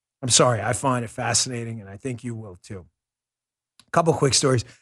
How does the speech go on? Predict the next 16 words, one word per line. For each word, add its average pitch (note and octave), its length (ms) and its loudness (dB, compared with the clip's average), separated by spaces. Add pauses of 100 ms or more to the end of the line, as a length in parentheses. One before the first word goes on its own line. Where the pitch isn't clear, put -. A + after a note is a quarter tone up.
(360)
So G3+ 140 6
Elon B3+ 380 6
has F#3 240 6
this C#3 160 2
chatbot. A2+ 800 2 (320)
It's E3 180 6
an E3 140 6
A A3 180 8
I G#3 220 4
chatbot. A#2 680 0
It's A2 120 -8
basically E3+ 460 4
like B2 240 0
talking A#2+ 420 2
to B2+ 220 -2
an A2 160 -4